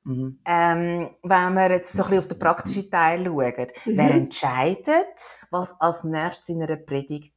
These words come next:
Speaker 1: wird ein Thema sein? Darfst du das selber entscheiden? Einfach aufgrund von der Vorkommnisgrad? Einmal ist es ein gesunkenes Flüchtlingsschiff, einmal ist es ein Krieg. Oder hast du da auch Vorgaben? Oder musst du
Speaker 2: Mhm.
Speaker 1: irgendetwas erfüllen? Ein, ein, ein, hast du einen,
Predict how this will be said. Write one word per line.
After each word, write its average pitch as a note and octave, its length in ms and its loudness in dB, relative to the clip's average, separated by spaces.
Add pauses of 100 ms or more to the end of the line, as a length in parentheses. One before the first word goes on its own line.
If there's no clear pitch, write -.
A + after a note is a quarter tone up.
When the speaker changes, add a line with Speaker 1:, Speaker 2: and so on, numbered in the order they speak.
Speaker 1:
wird C3+ 320 -4 (160)
ein - 80 -8 (100)
Thema A2 300 -2
sein? C3+ 160 -6
Darfst C#3 180 -4
du C#3+ 60 -12
das - 180 -6
selber D#3+ 320 2
entscheiden? D#4 500 -2
Einfach - 240 -2
aufgrund G3+ 460 -4
von F3+ 200 -4
der E3 100 -4
Vorkommnisgrad? G#3+ 1300 -2 (420)
Einmal D3 360 0
ist D#3 160 -2
es D#3+ 200 -4 (340)
ein E3 80 0
gesunkenes G3 600 0
Flüchtlingsschiff, G#3 840 -2
einmal E3+ 280 0
ist E3+ 140 -10
es - 100 -14
ein F3+ 60 -10
Krieg. G3 600 -4 (100)
Oder F#3 340 -2 (260)
hast - 240 -6
du F#3+ 40 -6
da F#3+ 160 0
auch D#3+ 120 -4
Vorgaben? B2+ 840 -6 (460)
Oder E3+ 120 6
musst F#3+ 240 6
du - 40 4
Speaker 2:
Mhm. F#3+ 60 -2
Speaker 1:
irgendetwas F#3 500 2
erfüllen? F3 440 0 (120)
Ein, D#3+ 220 0
ein, D#3 280 0
ein, C#3+ 280 -2
hast D3 280 -8
du D3 60 -2
einen, C3+ 280 -4